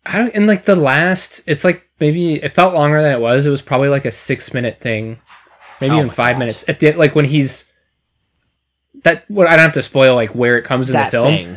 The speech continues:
Speaker 1: That
Speaker 2: Yeah.
Speaker 1: sequence was, like, one of the coolest things I've seen in a movie in at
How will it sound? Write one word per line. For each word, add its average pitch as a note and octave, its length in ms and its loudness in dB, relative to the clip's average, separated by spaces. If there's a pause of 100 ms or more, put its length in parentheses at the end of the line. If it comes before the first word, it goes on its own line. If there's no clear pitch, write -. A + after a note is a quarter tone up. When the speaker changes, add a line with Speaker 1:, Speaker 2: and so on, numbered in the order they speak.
Speaker 1:
That C#3+ 200 2
Speaker 2:
Yeah. E3+ 100 0
Speaker 1:
sequence G#2+ 440 -10 (340)
was, G#3 220 4
like, A3+ 340 2 (640)
one F#3+ 120 0
of F#3 60 2
the F#3 60 -2
coolest F#3 440 0
things F3+ 240 -2
I've C3+ 140 -4
seen D3+ 240 0
in D3 80 0
a - 40 0
movie C3 560 0
in A2+ 300 -10 (280)
at C3 140 -4